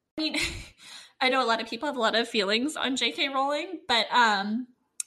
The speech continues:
I think it would have been more, that it would have been even more problematic if she were to do that, simply because she is dealing with a period piece,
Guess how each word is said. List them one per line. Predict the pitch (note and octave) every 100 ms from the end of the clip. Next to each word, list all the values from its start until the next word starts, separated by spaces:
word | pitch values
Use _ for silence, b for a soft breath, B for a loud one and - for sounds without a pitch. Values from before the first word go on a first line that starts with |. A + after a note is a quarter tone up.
| _ _ _ _ _
I | B3+ B3
think | E4 D4+ - - _ -
it | C4
would | C4
have | C4
been | B3 A#3 A#3+ A3
more, | A#3+ C4+ - - _ _ _ _ _ _ _ _ _ _ _ _ _ - B B B -
that | C#4+
it |
would | C#4
have | C#4 A3+
been | B3+
even | A3+ A#3+ A3+
more | G3+ G#3 B3
problematic | F4+ D#4+ F#4 F#4 F4+ G4 G4
if | - D#4+
she | - D#4+
were | D#4 D#4+
to | D#4+
do | D4+ D4+
that, | D#4 D#4+ -
simply | - B3+ C4+ B3
because | A3+ - G#3+
she | - G#3+ G#3+
is | G#3+
dealing | - B3+ C4+
with | C4+ C#4
a |
period | C#4 D4 C#4+ C#4 C#4
piece, | - D#4 E4 - -